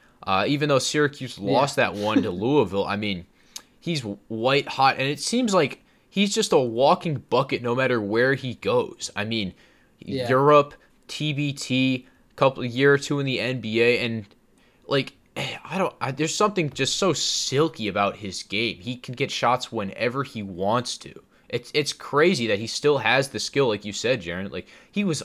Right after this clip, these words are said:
Speaker 1: awesome in
Speaker 2: Yeah.
Speaker 1: T B T. Syracuse, honestly, Syracuse's only real scorer in that tournament.
Speaker 2: Yeah, I mean, double-digit scoring in all four years at Syracuse. He's, uh, one of the members of the one thousand point club.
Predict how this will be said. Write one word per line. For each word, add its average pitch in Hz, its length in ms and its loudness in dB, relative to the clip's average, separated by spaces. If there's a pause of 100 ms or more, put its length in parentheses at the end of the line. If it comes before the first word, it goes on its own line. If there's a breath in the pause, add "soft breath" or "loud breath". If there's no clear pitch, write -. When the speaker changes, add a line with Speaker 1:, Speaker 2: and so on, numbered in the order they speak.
Speaker 1:
awesome 190 380 4
in 117 80 -4
Speaker 2:
Yeah. 98 60 -6
Speaker 1:
T 110 200 -4
B 95 140 -4
T. 92 200 -8
Syracuse, 160 560 -2
honestly, 127 520 0 (520 soft breath)
Syracuse's 135 840 0 (300)
only 131 520 0
real 120 400 0
scorer 120 500 0
in 92 80 -4
that 87 180 -6
tournament. 127 400 -2 (1200)
Speaker 2:
Yeah, 139 260 -2 (280 soft breath)
I 160 100 -2
mean, 165 260 4
double-digit 170 600 0
scoring 156 520 2
in 143 120 2
all 143 320 0
four 147 360 2
years 135 420 4
at 131 140 -6
Syracuse. 131 760 -2
He's, 131 400 0 (260 loud breath)
uh, 123 280 -2
one 160 220 2
of 175 80 -2
the 165 160 6
members 160 580 2
of 151 240 -2
the 147 140 4
one 139 180 2
thousand 143 400 0
point 151 300 -2
club. 151 400 -2